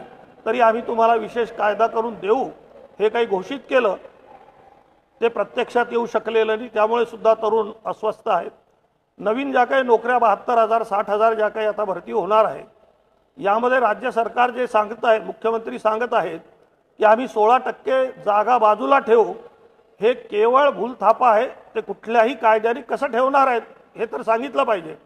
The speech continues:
कारण की सोळा टक्के जागा जुन्या सरकारने सुद्धा बाजूला ठेवण्याचा प्रयत्न केला,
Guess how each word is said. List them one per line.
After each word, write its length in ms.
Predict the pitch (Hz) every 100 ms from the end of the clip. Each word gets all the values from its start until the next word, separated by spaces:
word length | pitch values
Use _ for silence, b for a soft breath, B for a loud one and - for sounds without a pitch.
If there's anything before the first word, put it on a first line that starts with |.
| _ _ _ _
कारण 140 | 202 214
की 120 | -
सोळा 260 | 208 214 262
टक्के 340 | 233 - 262
जागा 280 | 240 220 240
जुन्या 260 | 196 220 240
सरकारने 500 | 220 220 247 262 254
सुद्धा 380 | 240 190 170 - _ _ _ _
बाजूला 380 | 175 190 226 269
ठेवण्याचा 480 | 262 220 240 247 233
प्रयत्न 420 | 233 226 214 -
केला, 340 | 190 208 190